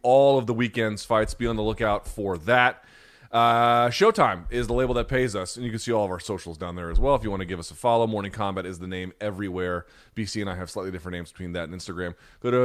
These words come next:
showtime dot com, get a thirty-day free trial. If you like it, you can keep it. If not, please pound sand. Um, give us a five-star review if you're listening on whatever podcast platform in particular, and not limited to, though, Apple,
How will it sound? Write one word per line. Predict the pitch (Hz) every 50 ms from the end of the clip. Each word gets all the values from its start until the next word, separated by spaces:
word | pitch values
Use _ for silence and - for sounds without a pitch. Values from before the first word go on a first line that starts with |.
| 123
showtime | 117 - - 165 160 180 160 156 156
dot | 156 151 147
com, | - 143 151 151 139 120
get | 120 110
a | 107
thirty-day | - 135 131 123 127 123
free | 120 - 139 135
trial. | 123 - 139 131 131 135 -
If | 135 127 127
you | 131 123
like | 120 127 123 123
it, | 120
you | 117 120
can | 104 117 104
keep | 113 120 107
it. | 113 104
If | 101 90
not, | 110 117 113 117 - -
please | 107 113 113 113 113 110 107 98 98 98 95 87 -
pound | - 95 92 90 87 -
sand. | 92 - 113 123 135 131 _ - - - - - _ _ _ _ -
Um, | 104 110 113 113 113 113 113 113 110 113 110 107
give | 107 139 147
us | 135 -
a | 123
five-star | - 147 143 143 139 - 151 139
review | 135 135 117 101 123 135 151 165
if | 165 135
you're | 156 160
listening | 165 165 - - 190 185
on | 180 175 175 175
whatever | 175 180 180 175 180
podcast | - - - - 202 208 190 - 143 123 110 - -
platform | 120 113 104 113 120 120 95
in | 120 120 113
particular, | 120 117 - 139 127 123 120 120 117
and | 104 110 107
not | 113 110 107
limited | 117 110 110 98 92 82
to, | - 98 92 92
though, | 90 90 90 90 87 - _ _ _ _ _ -
Apple, | 95 92 90 - 107 107 110 -